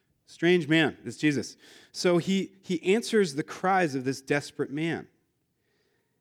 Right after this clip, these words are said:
Have you heard the cries of the desperate? Can you tell the difference between the cries of those that really are desperate and those that aren't desperate?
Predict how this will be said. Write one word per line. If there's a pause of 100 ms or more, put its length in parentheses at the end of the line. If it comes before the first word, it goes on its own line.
(360)
Have
you
heard
the
cries
of
the
desperate? (2500)
Can
you
tell
the
difference (500)
between
the
cries
of
those
that (120)
really
are
desperate
and
those
that
aren't
desperate?